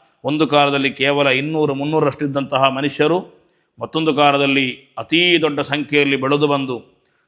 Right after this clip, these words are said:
ಸತ್ಯಧರ್ಮದ ವಕ್ತಾರರಾಗಿ ಅಲ್ಲಾಹನ ಮಾರ್ಗದಲ್ಲಿ ಹೋರಾಟ ಮಾಡಿದಾಗ ಅವರಿಗೆ ಸಿಕ್ಕಂತಹ ವಿಜಯಗಳಾಗಿತ್ತು. ಮೊದಮೊದಲು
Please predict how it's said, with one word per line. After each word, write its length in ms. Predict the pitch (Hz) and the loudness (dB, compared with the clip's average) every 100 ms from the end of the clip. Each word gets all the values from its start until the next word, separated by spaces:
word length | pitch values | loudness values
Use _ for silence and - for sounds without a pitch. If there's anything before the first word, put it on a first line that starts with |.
| _ | _
ಸತ್ಯಧರ್ಮದ 560 | 147 170 160 156 151 | -6 0 2 4 2
ವಕ್ತಾರರಾಗಿ 840 | 147 139 - 160 160 147 139 131 113 - _ _ _ | 2 0 2 4 4 4 2 0 -6 -10 _ _ _
ಅಲ್ಲಾಹನ 400 | 110 139 156 143 | -4 2 2 2
ಮಾರ್ಗದಲ್ಲಿ 460 | 139 139 147 147 135 | 0 2 2 0 -2
ಹೋರಾಟ 360 | 123 143 147 139 | 0 2 2 0
ಮಾಡಿದಾಗ 520 | 139 135 135 127 127 117 - _ _ _ | -2 -2 0 0 0 -2 -4 _ _ _
ಅವರಿಗೆ 340 | 120 147 139 - | -2 0 0 -2
ಸಿಕ್ಕಂತಹ 520 | 139 - 135 123 131 | -6 -6 -4 -2 -2
ವಿಜಯಗಳಾಗಿತ್ತು. 920 | 127 135 127 123 113 107 - - _ _ _ _ _ | 0 2 2 2 0 -4 -12 -20 _ _ _ _ _
ಮೊದಮೊದಲು 760 | 120 143 151 147 143 127 - | -4 -2 2 2 0 -4 -12